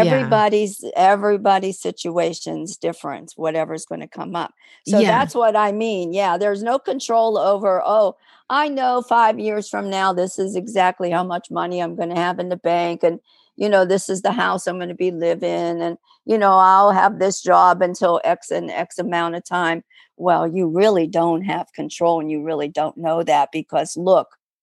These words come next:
Speaker 2: suddenly life can change.
Speaker 1: Absolutely.
Speaker 2: But yes, you do have to be responsible and take action. And that's where you do have control. Like, something's
Speaker 1: Okay.
Speaker 2: worrying you all night. I get it. That happens to me too.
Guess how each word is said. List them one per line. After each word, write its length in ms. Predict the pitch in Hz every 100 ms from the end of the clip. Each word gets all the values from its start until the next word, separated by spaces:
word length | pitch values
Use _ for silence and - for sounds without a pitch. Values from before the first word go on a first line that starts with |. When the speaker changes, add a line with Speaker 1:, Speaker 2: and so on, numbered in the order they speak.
| _
Speaker 2:
suddenly 840 | - - 190 180 165 165 151 156 _ _ _ -
life 280 | 170 156 -
can 160 | 156 160
change. 560 | - 160 123 107 180 - - - -
Speaker 1:
Absolutely. 480 | 180 175 175 160 233
Speaker 2:
But 40 |
yes, 420 | 254 208 165 170 180
you 160 | 185
do 320 | 165 196 220 240
have 300 | 214 214 -
to 100 | 196
be 220 | 196 196
responsible 880 | 190 196 - 180 180 185 160 165 160
and 120 | 151
take 300 | - 156 165 -
action. 680 | 170 190 - 127 127 196 - _ _ _ _ _
And 300 | 175 170 165
that's 320 | 185 202 208
where 140 | 170 170
you 120 | 165
do 240 | 165 170 170
have 260 | 160 160
control. 520 | - 160 - 170 147
Like, 220 | 151 143 -
something's 460 | 165 165 160 170
Speaker 1:
Okay. 80 | 170
Speaker 2:
worrying 360 | 202 214 220 220
you 140 | 220
all 180 | 214 214
night. 380 | 214 214 226 359
I 160 | - 170
get 300 | 175 170 185
it. 160 | 196 -
That 160 | 165
happens 360 | 214 165 160 196
to 100 | 180
me 180 | 175 175
too. 400 | - 196 208